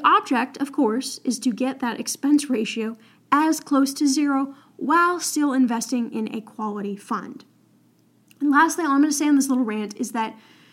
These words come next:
advice is really personal. And, and my question is always, why would you let someone else pick your future? So a target date fund, they're picking what you're investing in. They're making the choices for you. Why would you do that?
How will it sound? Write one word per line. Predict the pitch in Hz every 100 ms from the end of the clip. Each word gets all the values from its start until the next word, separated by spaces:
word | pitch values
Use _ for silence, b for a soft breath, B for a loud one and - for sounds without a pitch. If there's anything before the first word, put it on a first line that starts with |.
| b b b -
advice | 262 226 294 349 -
is | 285 240
really | 233 262 269 269
personal. | 269 240 - - 196 - -
And, | 247 247 247 254
and |
my | 247 254
question | 269 381 - 320
is | 294
always, | 254 240 226
why | 202 247 349
would | 392 381 320
you | 294
let | 254 254
someone | - 269 247
else | - 214
pick | - 277 233
your |
future? | - 202 202 196
So | 214 262 254 254 B B B
a | 285
target | 285 311 330 381
date | 349 294
fund, | 302 302 254
they're | 294 381
picking | - - 359 320 262 220 208
what | 214 -
you're | 233
investing | 220 220 247 - 185 151
in. | - 247
They're | - 320 349
making | 330 320 330
the | 285
choices | 277 269 254 240
for | - 254 277
you. | 214 - - b b b b -
Why | 247 370
would | 403 381
you | 330
do | 277 302
that? | 254 202